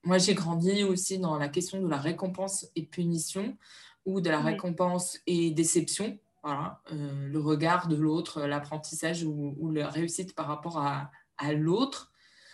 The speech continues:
Speaker 1: Euh, est-ce que la question de l'échec, euh, c'est quelque chose, moi, qui m'a, qui, qui m'a forcément toujours intéressée parce que,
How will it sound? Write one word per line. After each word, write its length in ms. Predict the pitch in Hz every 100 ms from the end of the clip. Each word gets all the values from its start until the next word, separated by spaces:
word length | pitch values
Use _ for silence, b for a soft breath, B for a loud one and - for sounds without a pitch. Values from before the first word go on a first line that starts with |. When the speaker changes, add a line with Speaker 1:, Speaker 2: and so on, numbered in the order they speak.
| B B -
Speaker 1:
Euh, 560 | 160 156 151 147 147 151 180 - _ -
est-ce 360 | 214 208 -
que 140 | - 220
la 260 | 226 185
question 380 | 165 170 - 190
de 100 | 170
l'échec, 800 | 160 156 165 160 - 185 247 - 156 151 B B B B B _ 160
euh, 560 | 156 147 143 147 147 147
c'est 220 | - 196
quelque 260 | 190 190 196
chose, 220 | 202 233
moi, 180 | 180 180
qui 160 | 180 160
m'a, 320 | 147 147 143 143 139 147 - -
qui, 320 | - 202 180 - _ _ 180 _ -
qui 120 | 190
m'a 420 | 185 165 165 170
forcément 680 | 165 185 - 202 220 214 -
toujours 300 | - 190 202 185
intéressée 540 | 180 185 175 185 269
parce 240 | 269 170
que, 260 | - 165